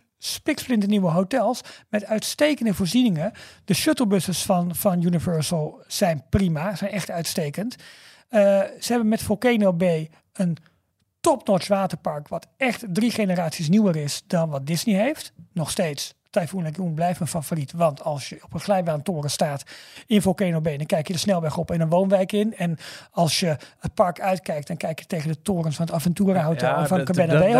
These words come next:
Speaker 1: Hotel.
Speaker 2: niks kan daar
Speaker 1: Hè?
Speaker 2: dus niet verslaan.
Speaker 1: Dat, maar
Speaker 2: The sheer blessing of size.
Speaker 1: maar hoe ze het hebben neergezet qua,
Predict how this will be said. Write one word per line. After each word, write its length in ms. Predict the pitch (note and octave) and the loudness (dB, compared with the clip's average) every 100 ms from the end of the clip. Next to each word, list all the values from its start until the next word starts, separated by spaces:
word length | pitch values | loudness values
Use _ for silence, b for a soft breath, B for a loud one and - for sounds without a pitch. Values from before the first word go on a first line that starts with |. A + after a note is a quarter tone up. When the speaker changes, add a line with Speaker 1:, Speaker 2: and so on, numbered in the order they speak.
| - | 4
Speaker 1:
Hotel. 160 | C4 C4+ | 4 4
Speaker 2:
niks 200 | G#3+ - | 0 0
kan 180 | F#3 | 0
daar 120 | E3+ E3 | 2 4
Speaker 1:
Hè? 100 | A3+ | 2
Speaker 2:
dus 120 | C#3 | 2
niet 100 | C3+ | 0
verslaan. 200 | A#2+ F3+ | 0 2
Speaker 1:
Dat, 160 | C4+ - B B - | 2 0 B B -6
maar 480 | F#3+ G#3+ D4 - _ | -2 0 -2 -4 _
Speaker 2:
The 60 | B2 | -4
sheer 360 | - - C4 G#3 | -2 0 0 2
blessing 360 | F3+ E3+ F#3 | 2 2 -2
of 100 | E3+ | -2
size. 460 | - G2+ G2 F#2+ - | -2 -4 -4 -8 -4
Speaker 1:
maar 100 | F3 | 2
hoe 160 | A#3+ C#4 | 2 4
ze 100 | A3 | 2
het 140 | F3 | 0
hebben 280 | F3+ D#3+ - _ | -2 -4 -8 _
neergezet 840 | E3+ G3 D4 D4+ D3+ D#3 C#3+ - - _ | 2 4 4 2 -2 -6 -8 -12 -16 _
qua, 360 | - E3+ D3 C#3+ | -6 -4 -4 -8